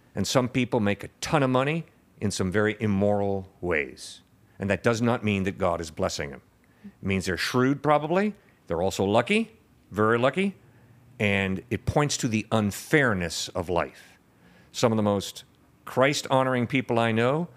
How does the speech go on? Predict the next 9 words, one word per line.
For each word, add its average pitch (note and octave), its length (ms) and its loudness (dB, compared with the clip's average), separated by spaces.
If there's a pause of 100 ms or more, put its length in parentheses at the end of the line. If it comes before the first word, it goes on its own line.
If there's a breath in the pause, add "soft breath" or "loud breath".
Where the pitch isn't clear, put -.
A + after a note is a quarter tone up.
(220 soft breath)
are F#2+ 80 0
struggling B2+ 460 2
with C#3 120 0
poverty, D3+ 600 0 (580 soft breath)
and G2 160 2
it's F2 120 -4
tragic. - 540 0 (920 loud breath)
Second C#3 360 2
point, F2 320 -4